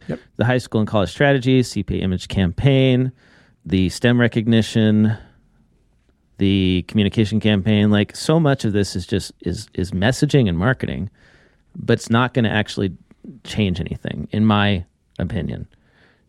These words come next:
Speaker 2: Because the number one reason that people don't wanna be accountants is because the hours are long and the pay is low. And until A I C P A and nasba acknowledge that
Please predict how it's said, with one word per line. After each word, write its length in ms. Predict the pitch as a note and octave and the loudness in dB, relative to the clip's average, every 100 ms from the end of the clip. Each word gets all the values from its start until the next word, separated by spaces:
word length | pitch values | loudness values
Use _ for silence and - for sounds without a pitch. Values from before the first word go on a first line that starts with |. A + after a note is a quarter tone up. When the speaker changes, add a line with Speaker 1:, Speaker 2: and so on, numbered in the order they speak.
| _ | _
Speaker 2:
Because 540 | C3 - D#3+ A#2+ B2+ | -2 0 0 0 -4
the 120 | - G#2 | -6 -4
number 260 | G#2 A#2 | -2 0
one 160 | C3 B2+ | 2 2
reason 320 | F#2+ F#2 A2+ | 2 2 2
that 120 | G2+ | 2
people 220 | - - | -2 -4
don't 260 | G2+ F#2 G2 | -2 0 0
wanna 180 | G#2+ A2 | 2 4
be 100 | C3 | 4
accountants 500 | C#3+ F#2+ D2+ D#2+ - | 2 -4 -4 -6 -6
is 80 | - | -10
because 380 | - - G#2+ | -10 -6 -6
the 140 | - F2 | -4 0
hours 200 | G2+ B2 | 2 4
are 60 | |
long 360 | C#3 A2 A2 A#2 - - _ _ _ | 4 4 2 -2 -8 -20 _ _ _
and 140 | - G2 | -6 -6
the 40 | |
pay 220 | - G2 | -2 0
is 160 | G2 F2 | 0 0
low. 220 | C2 G1+ - _ _ _ - - | -4 -6 -14 _ _ _ -18 -4
And 100 | A2+ | -2
until 540 | F#2 - F3 F3 F3+ _ _ _ _ _ _ - | 0 2 2 2 -2 _ _ _ _ _ _ 0
A 160 | B2 | 2
I 80 | C3 | 2
C 200 | - D#3 | 2 -2
P 220 | - D#3 | 2 2
A 260 | F#2+ F2+ A2 | 2 0 -2
and 160 | C3 G2+ | 0 2
nasba 560 | G2+ G2+ F#2+ E2 G2 B2 _ _ _ _ _ _ _ _ _ - | 2 2 -2 -2 -2 -4 _ _ _ _ _ _ _ _ _ -4
acknowledge 640 | - G#2 G2+ E3+ A2+ - | 0 2 4 4 0 -2
that 340 | D#2+ E2+ - | -8 -6 -6